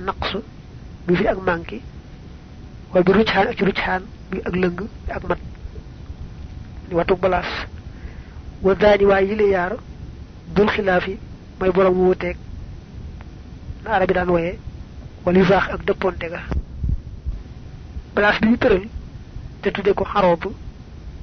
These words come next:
xam ci ngay peesee way, moo lay xamal lan moo dëppoonteeg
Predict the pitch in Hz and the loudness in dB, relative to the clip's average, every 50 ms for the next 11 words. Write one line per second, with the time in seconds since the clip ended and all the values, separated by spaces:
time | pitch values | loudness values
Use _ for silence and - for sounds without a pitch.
0 | - - - - - - 190 185 175 208 202 208 208 214 214 226 220 220 - 214 | -14 -14 -12 -8 -2 -2 -2 -2 -2 0 2 2 2 4 4 4 4 4 4 0
1 | 196 180 180 202 - - - - - 196 202 208 180 - - - - - - - | -2 -2 -2 -4 -6 -10 -14 -4 2 4 4 4 4 2 -4 -10 -14 -16 -16 -18
2 | - - - - - - - - - - - - - - - - 180 185 202 208 | -18 -18 -18 -16 -16 -16 -16 -16 -14 -14 -14 -14 -14 -16 -16 -4 2 2 4 4
3 | 208 208 - - 202 185 180 185 214 - - - - - - - - - - - | 4 2 2 2 2 2 0 0 -4 -8 -14 -16 -16 -14 -14 -14 -14 -14 -16 -16
4 | - - - - - - - - - - 185 202 220 208 202 202 196 185 220 214 | -16 -16 -16 -16 -16 -16 -16 -14 -6 0 2 2 2 4 2 2 4 4 4 4
5 | - 190 185 180 - - 180 190 | 4 2 2 2 0 -2 -4 -4